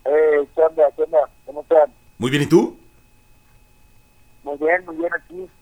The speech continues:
Speaker 1: a gusto, en casa.
Speaker 2: En,
Speaker 1: Ya
Speaker 2: eh,
Speaker 1: confirmado, pues.
Speaker 2: ¿en dónde estás en este
Speaker 1: Ahorita
Speaker 2: momento?
Speaker 1: Tecate Coordenada. ¿Eh?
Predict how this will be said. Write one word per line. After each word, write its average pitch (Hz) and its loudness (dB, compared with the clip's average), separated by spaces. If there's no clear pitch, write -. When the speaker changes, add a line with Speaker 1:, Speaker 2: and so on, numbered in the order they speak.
Speaker 1:
a 123 -12
gusto, 143 -10
en 117 -20
casa. 135 0
Speaker 2:
En, 120 -6
Speaker 1:
Ya 120 2
Speaker 2:
eh, 113 -2
Speaker 1:
confirmado, 135 -2
pues. 117 -18
Speaker 2:
¿en 127 -4
dónde 135 -4
estás 131 -4
en 139 -2
este 139 -4
Speaker 1:
Ahorita 127 0
Speaker 2:
momento? 123 0
Speaker 1:
Tecate 127 -2
Coordenada. 120 -14
¿Eh? 226 2